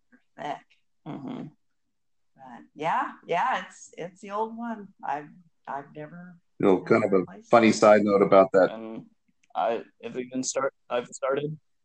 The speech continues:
Speaker 3: Sorry, the funny side note about that
Speaker 2: Mm-hmm.
Speaker 3: Paranoid album, yours, Melody, is that when I was, the summer after eighth grade,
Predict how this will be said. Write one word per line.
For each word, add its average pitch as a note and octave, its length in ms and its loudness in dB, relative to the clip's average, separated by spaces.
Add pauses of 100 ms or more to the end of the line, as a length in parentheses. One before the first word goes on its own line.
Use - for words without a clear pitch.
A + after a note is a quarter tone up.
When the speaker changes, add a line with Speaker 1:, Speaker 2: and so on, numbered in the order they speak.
(140)
Speaker 3:
Sorry, G#2 280 4
the F#2+ 160 4
funny A#2+ 180 6
side A2+ 300 8
note G#2 140 6
about G2 340 6
that F#2 140 6
Speaker 2:
Mm-hmm. E2 60 -8
Speaker 3:
Paranoid A2 440 6
album, F2 360 4 (1400)
yours, F#2 540 8
Melody, E2+ 380 2 (1120)
is F2 640 6 (720)
that F2+ 420 6 (480)
when G2 160 6
I G#2 140 8
was, G#2 680 4 (1040)
the F2+ 60 2
summer B2 400 6
after A2+ 260 6
eighth G#2 240 6
grade, E2+ 460 4